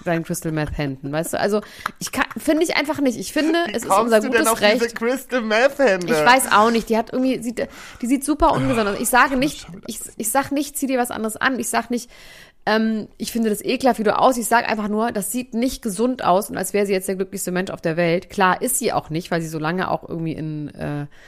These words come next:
Speaker 1: also in Unterdrückung war. Trotzdem darf ich das irgendwie finden, dieses Profil. Das, ich meine, wir sind ein Klatsch-
Speaker 2: Okay.
Speaker 1: Klatsch-Podcast. Ja.
Speaker 2: Ja.
Speaker 1: Okay. Und, ähm, ich hab im Gefühl, dass, ah,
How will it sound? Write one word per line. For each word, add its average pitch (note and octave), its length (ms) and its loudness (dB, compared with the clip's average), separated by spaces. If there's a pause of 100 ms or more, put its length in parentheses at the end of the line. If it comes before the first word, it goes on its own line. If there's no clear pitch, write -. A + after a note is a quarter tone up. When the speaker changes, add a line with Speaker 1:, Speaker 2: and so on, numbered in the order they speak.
(300)
Speaker 1:
also E3 200 -2
in E3+ 160 -2
Unterdrückung F3+ 560 -2
war. E3+ 160 0
Trotzdem A3 420 -2 (220)
darf G3 320 2
ich - 80 -10
das G#3+ 160 -4
irgendwie G3+ 280 -2
finden, F3+ 680 -6 (120)
dieses D3 200 -12
Profil. D3 500 -12
Das, E3 140 -4
ich - 160 -6
meine, A3+ 160 2
wir G#3 80 -2
sind G3+ 160 -6
ein G3 80 -12
Klatsch- G#2 200 -8
Speaker 2:
Okay. G#2+ 120 -2
Speaker 1:
Klatsch-Podcast. - 520 -12 (320)
Ja. D3 200 2
Speaker 2:
Ja. G2 240 -2 (160)
Speaker 1:
Okay. - 340 -2 (200)
Und, A#3+ 300 2
ähm, G#3+ 440 2 (960)
ich - 220 -2
hab C4 160 2
im A#3 100 -2
Gefühl, A3 320 0
dass, F#3+ 400 -2 (840)
ah, F#3 60 -8